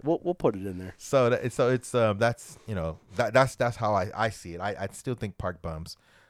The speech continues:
Speaker 2: comes out on top. Um, for Titan and Downey.
Speaker 1: And if, hold
Speaker 2: Uh,
Speaker 1: on, if, if Park Bums do come out on top, do they go to Titan?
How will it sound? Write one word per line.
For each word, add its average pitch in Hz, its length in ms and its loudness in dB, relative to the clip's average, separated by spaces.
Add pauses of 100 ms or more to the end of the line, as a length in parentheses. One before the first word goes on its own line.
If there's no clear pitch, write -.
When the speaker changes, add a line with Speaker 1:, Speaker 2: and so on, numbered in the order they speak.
Speaker 2:
comes 82 220 -4
out 73 100 -2
on 69 120 -6
top. - 340 -12 (360)
Um, 71 180 -8
for 101 120 -2
Titan 147 440 2
and 151 120 0
Downey. 151 560 4
Speaker 1:
And 120 140 4
if, 151 120 8
hold 165 220 6
Speaker 2:
Uh, 160 60 10
Speaker 1:
on, 110 140 4
if, 127 280 2
if 139 220 6
Park 156 260 8
Bums 127 300 4
do 147 260 6
come 107 220 -2
out 101 120 -2
on 92 120 -6
top, 90 240 -6 (580)
do 110 120 -2
they 107 120 2
go 107 140 0
to 110 80 2
Titan? - 360 -4